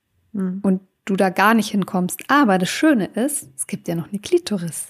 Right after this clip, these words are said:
Speaker 1: Es gibt so viele
Speaker 2: Dä, dä, dä.
Speaker 1: Spielarten. Ja.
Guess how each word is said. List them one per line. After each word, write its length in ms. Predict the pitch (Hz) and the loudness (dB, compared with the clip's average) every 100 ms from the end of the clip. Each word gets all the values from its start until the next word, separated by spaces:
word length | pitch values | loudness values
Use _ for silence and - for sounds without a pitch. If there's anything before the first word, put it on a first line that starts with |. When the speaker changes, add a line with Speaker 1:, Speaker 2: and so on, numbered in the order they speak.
| - | -8
Speaker 1:
Es 60 | - | -2
gibt 160 | 190 | 2
so 100 | 196 | 2
viele 200 | 202 214 | 4 0
Speaker 2:
Dä, 60 | 269 | 4
dä, 60 | |
dä. 80 | 339 214 | 4 4
Speaker 1:
Spielarten. 680 | - 175 175 175 180 180 - _ _ - | 4 4 4 2 2 0 -2 _ _ -2
Ja. 360 | 185 185 180 | 0 2 0